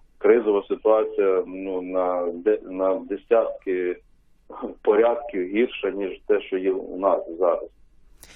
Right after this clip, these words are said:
Е, візьмемо ту ж Японію, яка була також, е, ві-, відомими трагічними подіями ядерного бомбардування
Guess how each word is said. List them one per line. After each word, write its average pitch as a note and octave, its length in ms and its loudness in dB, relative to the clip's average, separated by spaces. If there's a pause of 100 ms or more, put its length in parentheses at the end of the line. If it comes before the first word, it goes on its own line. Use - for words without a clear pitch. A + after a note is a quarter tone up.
(440)
Е, D#2 100 0
візьмемо G#2+ 500 0
ту A#2 220 0
ж G2 100 -4
Японію, G2 680 0 (400)
яка E2+ 280 0
була F2 1080 0
також, F#2+ 360 -2 (180)
е, G1+ 40 -10 (760)
ві-, F#2 220 -8
відомими G2 440 0
трагічними F#2+ 600 -4
подіями F2+ 580 -2 (460)
ядерного F2+ 680 2
бомбардування F#2 920 0